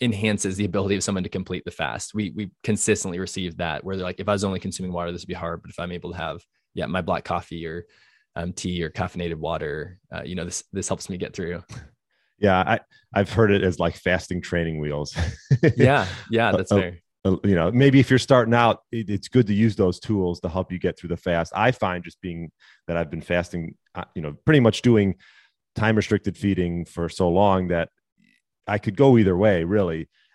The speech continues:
Speaker 2: I actually find too that I have to be a little bit careful with caffeine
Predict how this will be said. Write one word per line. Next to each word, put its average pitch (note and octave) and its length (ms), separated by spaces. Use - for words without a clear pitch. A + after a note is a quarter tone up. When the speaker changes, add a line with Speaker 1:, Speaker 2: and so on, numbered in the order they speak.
Speaker 2:
I B2 180
actually B2 200
find F#2+ 420
too A#2+ 260
that F2+ 200
I F2 80
have F2+ 140
to F2 80
be F2+ 80
a F2 40
little C3 180
bit G2+ 200
careful G2 400
with D#2+ 160
caffeine F2 720